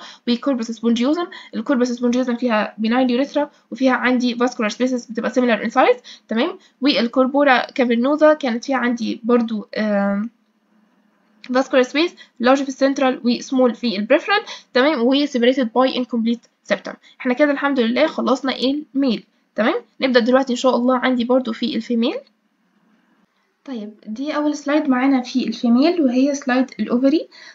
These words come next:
طبعًا لو انتوا فاكرين برضو كنا بنقول في النظر ان هي بتبقى المون شيب، انا مش شايفه الكلام ده بصراحه، يعني انا شايفه ان هي شبه الموزه شويه، فيعني احنا ممكن ناخدها ان هي شبه الموزه، اوكي، او البطاطا، عارفين البطاطا الحلوه، انا شايفه ان هي شكلها كده يعني.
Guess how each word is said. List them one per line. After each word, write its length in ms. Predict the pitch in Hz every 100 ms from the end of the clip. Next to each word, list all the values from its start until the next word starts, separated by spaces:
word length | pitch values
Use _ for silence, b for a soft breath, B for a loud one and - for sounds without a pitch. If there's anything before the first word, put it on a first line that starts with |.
| -
طبعًا 280 | 254 269 254
لو 180 | 262
انتوا 180 | 302 320
فاكرين 420 | 320 311 294 302
برضو 240 | 311 320 320
كنا 180 | 311 262
بنقول 220 | 262 277
في 80 | 320
النظر 280 | 277 311
ان 80 | 311
هي 100 | 285
بتبقى 300 | 294 277 -
المون 220 | 285 302
شيب، 280 | 277 262 339 - b b -
انا 100 | 262
مش 100 | 269
شايفه 180 | 277 277
الكلام 280 | 269 240 262
ده 80 | 254
بصراحه، 380 | - 226 247
يعني 120 | 269 247
انا 80 |
شايفه 240 | 262 - 302
ان 40 |
هي 100 | 254
شبه 240 | 254 285 285
الموزه 340 | 247 262 262
شويه، 360 | 247 247 285 - B B B B
فيعني 480 | _ 247 262 240 262
احنا 140 | 277
ممكن 180 | 294 339
ناخدها 280 | 320 285 302
ان 80 | 302
هي 100 | 285
شبه 300 | 311 302 294
الموزه، 360 | 262 233 202
اوكي، 280 | - - 277 453
او 120 | 285
البطاطا، 440 | 277 262 311 311 233
عارفين 300 | 226 - 311
البطاطا 640 | 320 262 233 233 262 277
الحلوه، 380 | 302 320 370 480 b b b b -
انا 120 | 240
شايفه 220 | 254 269 262
ان 60 |
هي 140 | 254 262
شكلها 340 | 254 - 233
كده 280 | 240 226 208
يعني. 260 | 226 254